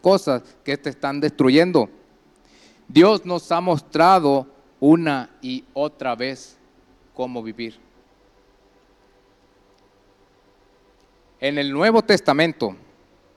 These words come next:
en la primera epístola del apóstol San Pablo a Timoteo,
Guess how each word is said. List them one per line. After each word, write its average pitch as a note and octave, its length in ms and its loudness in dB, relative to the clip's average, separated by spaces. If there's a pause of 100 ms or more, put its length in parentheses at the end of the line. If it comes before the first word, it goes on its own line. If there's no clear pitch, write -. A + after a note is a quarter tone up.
(720)
en C#3 160 0
la C#3+ 120 4
primera D3 640 2
epístola D#3+ 720 2
del C3+ 220 -2 (160)
apóstol F#3 600 0
San C3+ 260 -4
Pablo E3+ 520 0
a C3 140 -8
Timoteo, C3+ 640 -8